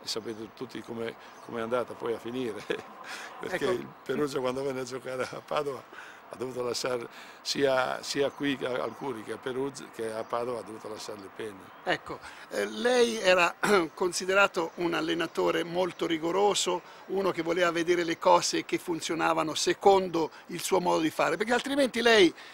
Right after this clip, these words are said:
Speaker 2: riusciva anche a farsi da parte o a chiudere con una situazione quando c'era da scendere troppo a compromesso.
Speaker 1: Sì, esatto, è, è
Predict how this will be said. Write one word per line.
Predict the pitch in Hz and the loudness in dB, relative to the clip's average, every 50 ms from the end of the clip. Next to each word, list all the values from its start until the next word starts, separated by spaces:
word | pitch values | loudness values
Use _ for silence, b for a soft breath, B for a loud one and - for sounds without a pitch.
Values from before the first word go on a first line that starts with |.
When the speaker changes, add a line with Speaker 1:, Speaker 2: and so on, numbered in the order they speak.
| B B | B B
Speaker 2:
riusciva | B 196 208 - - - 247 220 202 196 | B -2 2 4 4 6 6 6 8 8
anche | 208 208 - 208 | 8 8 8 6
a | - | 6
farsi | - 214 208 185 - - | 8 8 8 8 6 4
da | 190 185 - | 2 2 4
parte | - - 180 165 147 - - 180 | 8 8 8 8 8 4 4 4
o | 175 180 190 | 6 8 8
a | 175 | 8
chiudere | - - - 208 196 180 165 160 151 143 | 8 6 0 -4 -2 -2 0 -2 -2 -2
con | - 156 151 | -4 -4 -4
una | 151 147 143 143 139 135 - - B B | -2 -2 -2 -2 -4 -4 -6 -12 B B
situazione | B - 156 143 - 170 160 - - - 180 175 175 175 156 - B B B B | B -8 -8 -4 0 0 0 2 4 4 6 6 6 4 2 0 B B B B
quando | - 175 180 185 190 185 190 180 160 - B B B B | 8 8 8 8 8 4 2 2 2 -2 B B B B
c'era | B - 196 202 196 | B 4 4 6 6
da | 190 180 | 6 8
scendere | - - - 214 196 196 196 185 175 | 8 8 10 8 8 6 4 2 0
troppo | - 196 196 175 - 202 | 2 4 4 4 6 6
a | 175 | 4
compromesso. | - 185 156 - 175 151 147 131 117 - - - - - - | 4 2 -2 0 -2 -4 -2 -2 -2 -2 -4 -4 -6 -10 -14
Speaker 1:
Sì, | - - 233 196 | -10 -8 -6 -4
esatto, | 135 110 113 151 156 131 - - 120 | -4 -2 0 2 0 0 0 -2 -6
è, | 120 123 120 120 123 127 131 | -4 -4 -4 -4 -4 -6 -6
è | 120 | -8